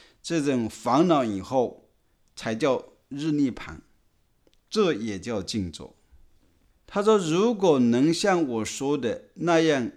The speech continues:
实行静坐，释迦牟尼佛世尊也会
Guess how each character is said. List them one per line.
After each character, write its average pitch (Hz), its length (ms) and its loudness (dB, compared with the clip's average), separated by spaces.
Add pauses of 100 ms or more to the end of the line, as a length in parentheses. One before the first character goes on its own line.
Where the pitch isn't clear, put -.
(100)
实 127 540 -2
行 113 440 -2
静 123 340 2
坐， - 380 -6 (760)
释 196 300 -6
迦 151 220 4
牟 127 200 2
尼 127 120 4
佛 120 200 -6
世 135 280 -4
尊 131 400 -4 (340)
也 120 260 -2
会 143 460 -2